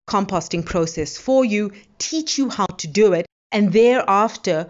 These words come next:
we provide a bit of maintenance. So we come in, we check on you, we see if you are okay, if you need anything,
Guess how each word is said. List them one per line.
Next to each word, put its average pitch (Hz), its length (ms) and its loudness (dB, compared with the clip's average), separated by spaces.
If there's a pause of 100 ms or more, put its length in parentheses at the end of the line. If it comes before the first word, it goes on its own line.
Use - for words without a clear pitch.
(140)
we 202 360 -2
provide 185 580 -2
a 170 60 -4
bit 175 120 -2
of 170 140 -6
maintenance. 160 580 -6
So 185 80 -8
we 175 100 -6
come 240 340 -4
in, 214 420 -2
we 165 100 -6
check 220 360 -6
on 208 120 -4
you, 202 320 2 (220)
we 196 80 -6
see 208 200 -8
if - 160 -8
you 180 120 0
are 151 160 -2
okay, 254 440 -2
if 165 220 -6
you 170 80 -2
need 214 300 2
anything, 190 560 -2